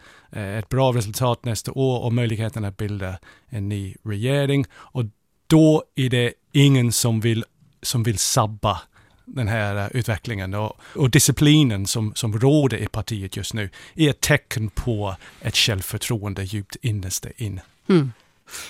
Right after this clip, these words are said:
Speaker 2: Det är ju gissningsvis ett år eller lite mer kvar till valet. Det ska hållas senast i januari tjugotjugofem. Men det finns då alltså redan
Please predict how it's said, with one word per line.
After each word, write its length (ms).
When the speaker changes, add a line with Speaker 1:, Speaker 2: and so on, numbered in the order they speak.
Speaker 2:
Det 80
är 60
ju 80
gissningsvis 800
ett 200
år 240
eller 180
lite 320
mer 440
kvar 220
till 140
valet. 300
Det 80
ska 120
hållas 260
senast 340
i 40
januari 360
tjugotjugofem. 720
Men 400
det 80
finns 420
då 160
alltså 400
redan 460